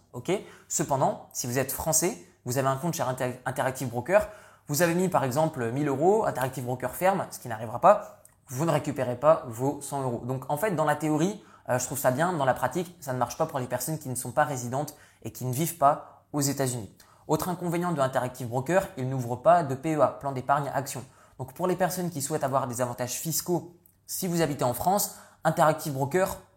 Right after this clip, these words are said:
vraiment, je le déconseille. Surtout que sa plateforme est vraiment moyenâgeuse, l'interface est compliquée et au niveau du support client, vous les appelez, c'est l'inconvénient des grosses boîtes, vous avez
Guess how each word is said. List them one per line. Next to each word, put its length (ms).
vraiment, 340
je 80
le 80
déconseille. 560
Surtout 320
que 140
sa 180
plateforme 480
est 80
vraiment 460
moyenâgeuse, 880
l'interface 680
est 120
compliquée 600
et 40
au 80
niveau 240
du 100
support 380
client, 340
vous 160
les 180
appelez, 480
c'est 120
l'inconvénient 420
des 100
grosses 220
boîtes, 340
vous 300
avez 440